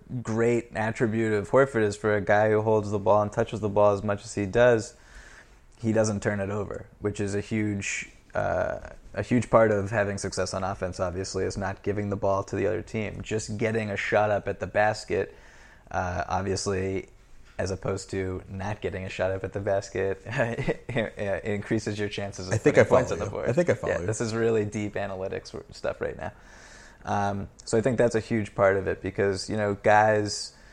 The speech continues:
Speaker 1: you know, just an example out of thin air, I think DeMarcus Cousins is, he has good passing instincts, but sometimes he tries to thread needles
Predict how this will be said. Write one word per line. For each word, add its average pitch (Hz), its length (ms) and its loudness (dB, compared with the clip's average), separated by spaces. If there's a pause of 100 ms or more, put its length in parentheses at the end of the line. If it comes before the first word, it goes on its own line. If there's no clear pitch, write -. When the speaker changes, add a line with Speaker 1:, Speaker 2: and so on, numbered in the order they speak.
(180)
Speaker 1:
you 117 160 4
know, 92 60 -4 (640)
just 120 180 -4
an 117 60 -2
example 110 480 0
out 101 100 2
of 95 80 -4
thin 104 200 -2
air, 101 380 0
I 95 60 -6
think 107 180 -4
DeMarcus 101 460 -2
Cousins 113 460 2 (400)
is, 101 760 0 (280)
he 120 100 2
has 110 160 4
good - 300 0
passing 104 400 0
instincts, - 540 -12 (180)
but 90 400 0 (320)
sometimes 98 640 -2
he 101 80 -4
tries 98 240 0
to 101 80 -4
thread 101 340 -4
needles 98 680 -6